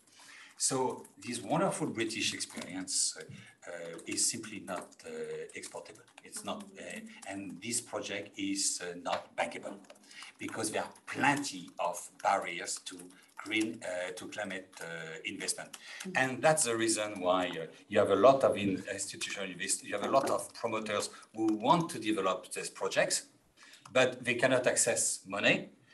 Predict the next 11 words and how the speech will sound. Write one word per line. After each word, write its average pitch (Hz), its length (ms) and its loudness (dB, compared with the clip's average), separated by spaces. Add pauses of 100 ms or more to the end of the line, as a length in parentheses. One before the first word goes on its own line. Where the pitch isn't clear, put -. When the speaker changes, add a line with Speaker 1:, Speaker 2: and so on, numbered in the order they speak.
(140)
Speaker 1:
because 131 680 6
the, 107 340 -4
the 104 80 -2
bankers 117 440 4
do 120 120 -4
not 110 200 0
find 110 200 0
them 110 180 -6
bankable. 139 400 4 (1800)
And 120 160 4
so 117 340 4